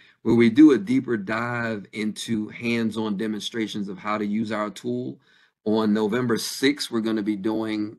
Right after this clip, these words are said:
uh, a demonstration of the Census Business Builder, which is a hands-on tool that allows you to get into the deeper geography. Thank you, Bobby. Um, that allows you to get into the deeper levels of geography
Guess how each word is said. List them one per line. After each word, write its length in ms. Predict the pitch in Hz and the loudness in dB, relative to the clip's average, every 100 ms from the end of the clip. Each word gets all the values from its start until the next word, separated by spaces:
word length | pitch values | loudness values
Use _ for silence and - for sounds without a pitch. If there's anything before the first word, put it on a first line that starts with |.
| - | -8
uh, 320 | 101 98 95 - | -4 -2 -2 -4
a 80 | 98 | -8
demonstration 800 | 90 110 104 - 113 104 - 104 | -4 -2 -2 -2 0 0 -2 -2
of 220 | 104 98 | -2 -2
the 80 | 92 | -4
Census 420 | - 113 107 92 | 0 0 0 -6
Business 380 | 87 120 131 113 | -2 0 -2 -2
Builder, 480 | 135 135 139 139 139 - _ _ | 0 0 0 -4 -8 -20 _ _
which 140 | 104 101 | -6 -4
is 120 | 98 | -2
a 60 | 98 | 0
hands-on 600 | 113 117 107 107 110 98 | 2 4 4 2 0 -2
tool 360 | - 113 110 | 0 2 2
that 160 | 104 98 | 0 -2
allows 360 | 101 107 104 | 0 0 0
you 60 | 101 | -2
to 120 | 101 | -4
get 200 | 95 110 | 0 2
into 260 | 104 95 107 | 2 -2 -2
the 220 | 101 98 | -2 -4
deeper 400 | 95 104 113 104 | -6 -4 -2 -2
geography. 640 | 92 98 104 107 107 113 104 - | -2 0 0 0 -2 -8 -8 -6
Thank 220 | 98 92 | -4 -2
you, 160 | 90 82 | -4 -4
Bobby. 260 | 95 98 104 _ - - _ 110 | -8 -8 -10 _ -20 -20 _ 2
Um, 220 | 104 107 | 6 6
that 140 | 107 104 | 6 4
allows 340 | 107 110 104 | 2 2 2
you 60 | 101 | -2
to 100 | 92 | 0
get 180 | 110 110 | 4 4
into 300 | 101 107 98 | 4 0 0
the 140 | 95 | 0
deeper 260 | 101 107 98 | -2 -4 -2
levels 380 | 101 104 95 | -2 -2 -2
of 120 | 98 90 | -4 -2
geography 880 | 98 101 104 101 95 104 95 90 | 0 2 2 2 -2 0 2 0